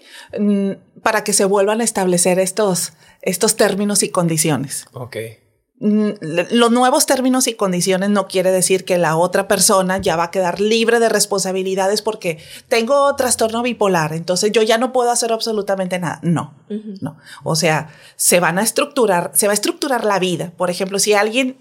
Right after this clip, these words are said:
Speaker 1: tiene este diagnóstico, pues lo mínimo que se espera en su pareja es que lo apoye a lo mejor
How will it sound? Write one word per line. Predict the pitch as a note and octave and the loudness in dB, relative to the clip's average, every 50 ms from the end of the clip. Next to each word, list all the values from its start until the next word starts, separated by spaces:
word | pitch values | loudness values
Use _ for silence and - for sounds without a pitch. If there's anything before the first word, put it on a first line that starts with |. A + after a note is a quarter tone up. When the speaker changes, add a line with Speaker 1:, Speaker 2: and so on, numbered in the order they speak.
| - - | -16 -8
Speaker 1:
tiene | - A3 A3+ G#3+ G#3 A3 A3 - - | 0 2 4 4 4 2 -2 -2 0
este | A3 G#3+ G#3 - - A3 | 0 2 2 2 0 0
diagnóstico, | A3 G3+ F#3 E3+ E3+ E3+ F3 E3 D#3+ D#3+ G3 F#3+ - A#3 A3+ - | 2 2 0 0 0 -2 -2 -2 -4 -4 -6 -6 -6 -6 0 2
pues | F#3+ F3+ F3 | 2 4 4
lo | F3+ F3 | 4 2
mínimo | F#3 G#3 A3+ A3+ B3+ C#4 D4 C#4 C#4+ | 4 4 4 4 4 4 4 2 0
que | - F#3+ | 0 0
se | G3+ | 0
espera | F3 - - F#3 F#3 F#3+ F#3+ G#3 G3 - - - | 0 0 2 0 2 2 2 -2 -2 -6 -6 -6
en | F3 E3 D#3 D3+ D3 C#3+ | -4 -2 -2 -2 -2 0
su | - F#3+ E3+ | 0 0 0
pareja | - D#3+ D#3+ D#3+ D#3+ D#3+ G#3+ A3 A3+ G3 | 0 0 2 2 0 0 0 0 2 2
es | E3+ E3 - | 2 0 0
que | - F#3+ F3+ - - - - - A#3+ - | -2 -2 -2 -4 -10 -20 -18 -16 -4 2
lo | G3+ G3+ F#3+ | 4 6 6
apoye | F3+ F3+ F3 G#3+ G3+ G3 G3+ G3 A3 A3 | 6 4 4 2 2 2 2 2 0 2
a | A3 | 2
lo | G#3 G3 | 2 2
mejor | F3+ F3+ F3 F3 F3 F#3+ F3+ F3+ F3+ | 2 0 -2 0 0 0 0 0 0